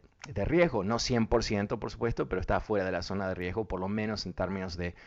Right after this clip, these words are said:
ah, eh, de, de tener un resultado fatal, literalmente que te mate. Eh, pero, eh, como te vengo comentando, eh, el hecho de que haya noventa y seis millones de estadounidenses que todavía no se han vacunado,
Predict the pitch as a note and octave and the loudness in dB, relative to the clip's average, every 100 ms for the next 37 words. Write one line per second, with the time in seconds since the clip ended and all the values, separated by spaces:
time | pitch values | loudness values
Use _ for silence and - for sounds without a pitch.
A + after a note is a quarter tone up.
0 | - - - - F#2 E2 D2+ C2 A#1+ A1+ | -20 -20 -20 -6 -4 -2 -4 -6 -8 -14
1 | - - - F#2 F#2 F2 - F#2+ F2+ F2 | -16 -10 -6 -4 -6 -8 -8 -6 -6 -8
2 | - G#2 G#2 A2 G#2+ G2+ - F2+ G#2 G#2 | -6 -2 0 0 0 0 -2 -2 0 0
3 | - F2 A#2 A#2 F2 F#2 F#2 F#2+ G#2+ F#2 | 0 -2 0 -2 -4 -8 -2 -2 -2 -4
4 | E2+ F2+ C#3 C#3 G#2 - - - - - | -4 0 0 0 -4 -8 -18 -20 -20 -4
5 | G#2+ G2+ F#2+ - C#3 D3+ - - F#2 F2+ | 2 2 4 4 6 4 0 -2 -2 -2
6 | G2+ F#2 G#2 G#2+ G2+ G2+ G2+ G2 G2 F#2+ | -2 0 0 0 0 -2 -2 -2 -2 0
7 | F#2 F2+ G2 G2 - - F#2+ F2 F2+ G#2+ | 0 0 0 -2 -4 -10 -10 -8 -4 -2
8 | B2 A#2+ G#2 F2 F#2 G2 G#2 F#2 F2+ F2+ | 0 0 0 0 0 0 2 0 -2 -4
9 | F2+ G#2 A2+ G#2+ G#2+ F#2 F#2+ G2 G2 F#2 | -4 -2 0 2 0 0 -2 -2 -4 -4
10 | - F#2 F#2 F#2 F#2+ - - F2 F#2 F#2+ | 0 0 0 -4 -6 -6 -4 -2 -2 -4
11 | - F2+ E2 E2 A#2 D#3+ C3+ | -4 -2 -4 -4 -2 0 0